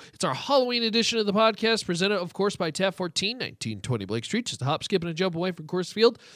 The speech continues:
Seventy Colorado beers on tap, one hundred Colorado distilled spirits. Be sure to check 'em out. And, uh,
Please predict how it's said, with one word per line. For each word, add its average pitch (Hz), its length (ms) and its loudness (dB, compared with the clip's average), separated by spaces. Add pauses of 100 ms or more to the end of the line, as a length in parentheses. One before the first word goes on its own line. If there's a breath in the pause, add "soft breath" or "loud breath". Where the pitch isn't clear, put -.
(140)
Seventy 240 420 4
Colorado 233 420 2
beers 226 240 -2
on 240 120 -2
tap, 247 240 0
one 196 260 0
hundred 196 340 0
Colorado 190 440 2
distilled 180 500 0
spirits. 185 340 2
Be 151 120 0
sure 151 160 -2
to 143 80 -4
check 165 200 0
'em 151 100 -2
out. 147 360 -2
And, 104 320 -10
uh, 104 200 -6